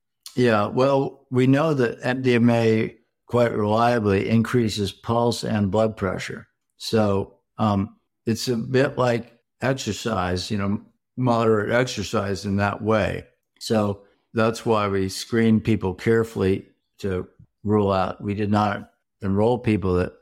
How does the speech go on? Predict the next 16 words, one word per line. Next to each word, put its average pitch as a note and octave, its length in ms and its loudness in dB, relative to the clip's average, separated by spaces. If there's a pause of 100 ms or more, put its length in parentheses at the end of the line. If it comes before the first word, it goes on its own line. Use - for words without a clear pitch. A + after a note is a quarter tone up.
(120)
had F#2 360 0 (360)
known F#2+ 380 -2
cardiovascular G2 880 -2
disease. G2 560 -10 (260)
M B2 140 -2
D A#2+ 160 2
M A#2 100 0
A A2 300 2
reliably G#2 920 2 (300)
increases G#2 640 0
blood G#2 300 -4
pressure G2 340 0
and F2 160 -6
pulse. - 560 -4 (260)
So A2+ 280 0
the, A2 220 0